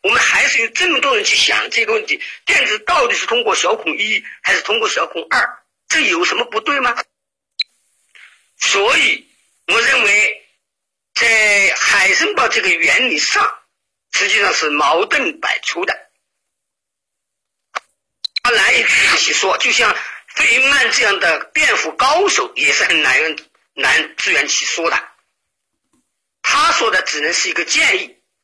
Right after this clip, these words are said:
甚至这还是一个荒谬的、不堪的一个建议，我们根本不能采纳，也不能采信。但是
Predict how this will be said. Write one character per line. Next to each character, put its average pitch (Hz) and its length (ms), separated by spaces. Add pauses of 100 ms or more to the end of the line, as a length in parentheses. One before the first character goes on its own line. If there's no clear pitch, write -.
甚 302 240
至 - 420
这 226 120
还 185 120
是 160 160
一 156 60
个 147 160
荒 240 460
谬 320 240
的、 - 200 (460)
不 - 140
堪 - 480
的 - 100
一 151 180
个 - 140
建 - 340
议， 131 100 (200)
我 - 80
们 175 240
根 226 320
本 160 240
不 170 80
能 151 160
采 - 300
纳， - 220 (480)
也 - 100
不 175 100
能 170 120
采 - 300
信。 - 380 (1600)
但 370 160
是 - 380